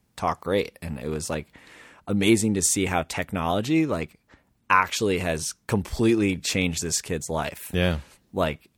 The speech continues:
Speaker 1: it's ridiculous to think about, like, what life would be like if you didn't have these hearing aids. And so it's, like, really cool to think about as we're finishing off our, you know, our app, which will basically be able to book someone as fast as an Uber, the idea of, like,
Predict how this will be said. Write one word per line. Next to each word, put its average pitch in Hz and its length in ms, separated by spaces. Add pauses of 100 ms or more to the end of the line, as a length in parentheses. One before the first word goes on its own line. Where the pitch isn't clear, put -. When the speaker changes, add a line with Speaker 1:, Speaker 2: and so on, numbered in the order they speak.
(300)
Speaker 1:
it's - 180
ridiculous 87 460
to 82 100
think 85 200
about, 73 220
like, 78 140
what 78 160
life 76 220
would 78 100
be 80 160
like 78 300 (280)
if - 160
you 80 60
didn't 78 180
have 78 100
these 73 140
hearing 98 260
aids. - 400 (560)
And 101 180
so 101 280
it's, 95 180
like, 107 120
really 107 180
cool 107 200
to 95 60
think 92 160
about 85 380
as 95 180
we're 87 160
finishing 98 460
off 85 240
our, 76 260
you 95 100
know, 78 360
our 90 160
app, 98 340
which - 200
will 82 80
basically 85 440
be 80 160
able 78 180
to 82 100
book - 440
someone 80 400
as 78 120
fast 82 400
as 82 60
an 78 80
Uber, 80 460 (840)
the 101 100
idea 87 320
of, 80 120
like, 78 300